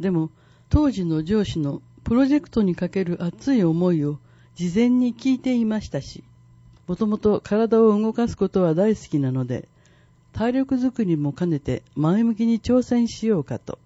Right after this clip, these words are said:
一緒に活動する住民の皆さんに事業の話をしたとき、「大変だね」ではなく、「面白そうだね」という言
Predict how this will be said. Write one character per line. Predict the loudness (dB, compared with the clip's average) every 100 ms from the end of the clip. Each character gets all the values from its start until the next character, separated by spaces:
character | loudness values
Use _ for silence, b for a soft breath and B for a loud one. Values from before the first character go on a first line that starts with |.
| _ _ _ b b b -8
一 | -4
緒 | 0 0
に | 0
活 | 0 -2 0
動 | 2 2
す | 2
る | 0
住 | 0 0
民 | 2 2 0
の |
皆 | 0 -2 -2
さ | -2
ん | -2 -2
に | -4 -6 -10
事 | -4 2
業 | 2 4
の | 0
話 | 0 -4 -4 -2
を | -2
し | -2
た | -6
と | -6 -12
き、 | -12 -16 -16 _ _ _ _ _ -10
「大 | -4 -2
変 | 0 0
だ | 2 0
ね」 | 0 -4 -6 -4
で | 0
は | 2
な | 2 -2
く、 | -4 -6 -8 b b b b
「面 | -2 0
白 | 2 2 2
そ | 0
う | 0
だ | 0
ね」 | 0 0 -2 -4
と | -2
い | 0
う | -2
言 | -2